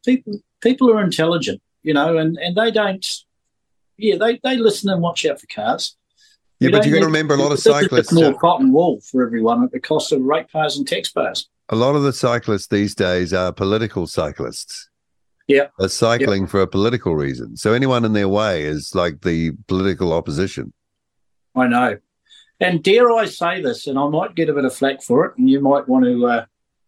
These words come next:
Speaker 1: you
Speaker 2: Edit
Speaker 1: might
Speaker 2: it
Speaker 1: wanna
Speaker 2: out.
Speaker 1: cut this out, I don't know.
Speaker 2: Yeah.
Speaker 1: But, um, it's qu-, it's quite noticeable. We had the two hundred deputations, um, you know, submissions, I should say, um,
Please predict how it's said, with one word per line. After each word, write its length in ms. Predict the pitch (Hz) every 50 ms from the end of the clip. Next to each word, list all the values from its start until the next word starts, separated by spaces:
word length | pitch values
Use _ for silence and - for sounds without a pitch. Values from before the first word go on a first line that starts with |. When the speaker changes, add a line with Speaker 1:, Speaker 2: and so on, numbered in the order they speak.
| -
Speaker 1:
you 120 | - 123 110
Speaker 2:
Edit 120 | 107 107
Speaker 1:
might 80 | 151 196
Speaker 2:
it 60 | 208
Speaker 1:
wanna 180 | 220 254 269 -
Speaker 2:
out. 120 | 131 -
Speaker 1:
cut 160 | 185 190 185
this 200 | - 143 135 -
out, 240 | 160 151 139 120 120
I 100 | 135 143
don't 220 | 143 131 127 120 120
know. 260 | 131 127 117 110 104 _ _ - - - - - -
Speaker 2:
Yeah. 160 | - 90 80 160 165 165 - _ _
Speaker 1:
But, 100 | - - 160
um, 320 | 165 165 160 156 165 - _ _ _ _ _ _ _
it's 200 | - 165 160 -
qu-, 220 | - - - 226 208
it's 160 | 190 139 -
quite 340 | - - 180 202 233 247 170
noticeable. 500 | 170 170 180 190 180 - - - 139 120
We 200 | 123 151 147 131
had 160 | 147 147 135
the 80 | 131 117
two 260 | - - 156 156 139
hundred 280 | 135 135 127 120 117
deputations, 880 | 113 139 135 139 - 101 104 - 131 135 135 - - 104 104 - - - _ _ _ _ _ _ _ _ _ _ _ _
um, 680 | 120 120 120 120 120 120 120 120 120 117 117 120 127 -
you 100 | - 127
know, 100 | 113 117
submissions, 600 | 113 - - 113 120 147 135 107 - 127 117 117
I 80 | 110 107
should 220 | - - 110 104
say, 340 | - - - - 156 170 _ _ _ _ - - _ _ _ _
um, 400 | - 123 120 120 117 120 131 -